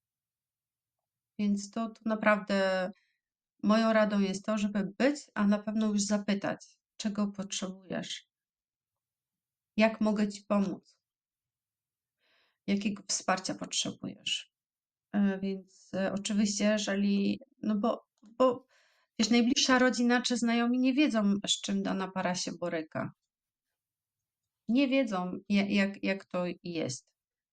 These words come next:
E, więc, e, więc tu na pewno,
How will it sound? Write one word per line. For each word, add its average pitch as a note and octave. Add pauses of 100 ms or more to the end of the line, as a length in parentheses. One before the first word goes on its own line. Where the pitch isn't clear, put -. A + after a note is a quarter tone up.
(920)
E, F#3
więc, G3
e, G3+
więc G3+
tu A#3
na A3+
pewno, G#3